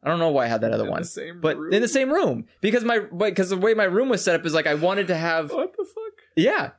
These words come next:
Speaker 1: And that's, but that was, it was rational to me. Look at this room. I have four,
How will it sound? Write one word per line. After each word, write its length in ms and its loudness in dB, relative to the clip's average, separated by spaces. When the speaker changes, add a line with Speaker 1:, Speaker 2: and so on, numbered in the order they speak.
Speaker 1:
And 140 2
that's, 220 -2
but 240 -2
that 100 4
was, 240 0
it 60 4
was 160 4
rational 480 2
to 60 -4
me. 160 -2
Look 180 4
at 120 0
this 160 0
room. 260 2
I 40 0
have 120 2
four, 380 2